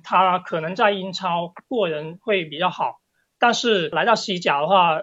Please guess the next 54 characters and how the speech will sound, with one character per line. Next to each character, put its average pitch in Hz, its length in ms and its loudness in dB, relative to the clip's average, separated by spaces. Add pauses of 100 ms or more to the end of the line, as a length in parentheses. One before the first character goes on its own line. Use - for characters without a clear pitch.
他 185 100 2
面 220 180 0
对 214 100 2
的 175 100 0
防 170 180 -4
守 175 180 -4
跟 175 160 -6
英 175 140 -8
超 170 200 -2
是 160 520 -6
不 175 60 -10
太 214 180 2
一 170 80 -4
样 165 160 -4
的， 127 160 -12 (340)
因 233 160 -2
为 226 220 4
他 226 180 0
英 220 180 -2
超 208 280 2
的 175 80 -2
话 185 320 4
不 175 320 -6
注 220 240 -4
重 208 320 2
于 170 320 -4
就 208 200 -6
是 202 140 -2
区 190 280 -8
域 220 180 -4
内 208 160 0
的 160 80 -2
联 139 400 -8
防， 135 240 -4 (240)
然 190 160 -2
后 214 120 2
在 214 140 4
西 185 320 -6
甲 156 220 -2
的 156 60 -4
话， 190 120 2
西 180 160 -8
甲 160 200 -2
的 156 40 -2
球-， 165 400 -8
球 175 200 -8
员 160 180 -2
虽 - 120 -4
然 170 140 -2
他 170 140 -6
对 208 180 -2
抗 190 220 -4
能 147 120 -10
力 170 220 -6